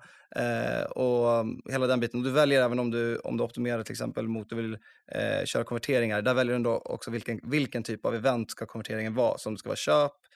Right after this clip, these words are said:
add to cart, eh, view contents eller liknande. Och sen har du ad som är creative och där väljer du egentligen vad du, ja, vad, vad du vill visuellt visa upp. Är det video, image, olika format, ehm,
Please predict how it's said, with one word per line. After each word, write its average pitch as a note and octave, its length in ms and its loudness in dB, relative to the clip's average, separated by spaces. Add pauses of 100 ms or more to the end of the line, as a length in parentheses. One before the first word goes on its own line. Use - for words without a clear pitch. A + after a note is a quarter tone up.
(220)
add A#2+ 160 0
to - 80 -8
cart, B2+ 380 4 (340)
eh, B2 60 -2
view A#2+ 300 -4
contents A#2 560 -4
eller A2+ 100 -4
liknande. A#2 460 -4 (400)
Och - 80 -10
sen D3 100 4
har D3+ 80 8
du C#3+ 100 4
ad C#3 300 8
som B2+ 120 -2
är A#2+ 40 0
creative A#2 480 2
och A#2 140 -2
där B2 140 4
väljer A2+ 200 2
du A2+ 60 0
egentligen A2 300 -2
vad A#2 140 0
du, A2+ 380 -2
ja, - 220 -2 (200)
vad, A#2+ 240 2
vad B2+ 160 4
du B2 40 2
vill A2+ 260 0
visuellt A2+ 360 0
visa A2 200 -4
upp. G#2+ 140 -4
Är A#2 40 0
det A2 60 -2
video, A#2+ 380 0
image, A2+ 440 -2
olika A2+ 260 -4
format, A#2 480 0 (420)
ehm, G#1 760 -2